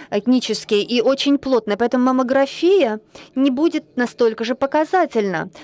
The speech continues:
при скрининге, как, а, ультразвук. По-, поэтому был предложен ультразвук. Но вы знаете, что у ультразвуке нет, э, по ультразвуку нет, э,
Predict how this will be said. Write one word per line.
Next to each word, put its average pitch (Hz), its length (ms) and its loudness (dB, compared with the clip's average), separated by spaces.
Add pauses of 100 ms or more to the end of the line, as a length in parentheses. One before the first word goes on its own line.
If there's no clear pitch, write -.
при 233 180 -2
скрининге, 254 560 0
как, 196 340 -4
а, 214 140 0 (320)
ультразвук. 180 920 -2 (480)
По-, 220 240 0
поэтому 254 800 0
был 233 320 -2
предложен 269 560 0
ультразвук. 254 540 -2
Но 208 100 -2
вы 220 80 4
знаете, 277 380 -2
что 226 300 -2 (520)
у 247 260 0
ультразвуке 254 1120 0 (520)
нет, 277 500 0
э, 202 240 0 (560)
по 196 300 0
ультразвуку 247 560 0
нет, 277 300 2 (180)
э, 202 220 0